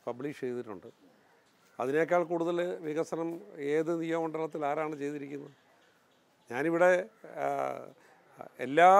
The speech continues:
പഞ്ചായത്തുകളെ ലിങ്ക് ചെയ്തുകൊണ്ടുള്ള കേന്ദ്ര പദ്ധതി, ആ, ഗ്രാമീൺ സടക്ക് യോജനയുടെ, ആ, കേന്ദ്ര പദ്ധതിയിൽ ഇരുന്നൂറ്റി അൻപത്തി മൂന്ന്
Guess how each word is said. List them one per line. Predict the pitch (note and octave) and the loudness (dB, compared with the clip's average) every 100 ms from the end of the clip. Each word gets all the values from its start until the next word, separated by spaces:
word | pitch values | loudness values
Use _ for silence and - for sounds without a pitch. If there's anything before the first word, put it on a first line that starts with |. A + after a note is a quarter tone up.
| G#3+ G3+ | 8 6
പഞ്ചായത്തുകളെ | F#3 F3+ G3+ G3+ F#3 G3 F#3+ F3 | 2 4 4 4 2 0 0 0
ലിങ്ക് | F3 | -2
ചെയ്തുകൊണ്ടുള്ള | F3 F3 F3 E3 D#3+ E3 E3+ - _ | -2 -2 -2 -4 -4 -4 -6 -10 _
കേന്ദ്ര | D3 D#3 D#3+ E3+ | -4 0 0 0
പദ്ധതി, | D#3 D#3+ E3+ E3 E3 _ - _ - | 0 -2 -4 -4 -10 _ -20 _ -8
ആ, | C#3 C3+ B2+ | -4 -4 -2
ഗ്രാമീൺ | C3+ D3 E3+ E3 | 0 2 0 -2
സടക്ക് | - D#3 D3 D#3 | -2 -2 0 -2
യോജനയുടെ, | D3 D3+ D3+ D3 C#3+ - - - _ - | 0 -2 -2 -2 -6 -8 -20 -20 _ -10
ആ, | B2+ B2+ B2+ - | -6 -6 -8 -2
കേന്ദ്ര | C#3 D3 D#3+ D3 | 0 2 2 2
പദ്ധതിയിൽ | C#3 C#3+ C#3+ C#3 - C3+ | 2 0 -4 -8 -14 -10
ഇരുന്നൂറ്റി | D3+ E3+ E3+ D3 D#3+ C#3+ | -4 0 0 0 -2 0
അൻപത്തി | D3+ D#3 D#3+ D3 | -2 -4 -4 -6
മൂന്ന് | D3 E3 | -6 -6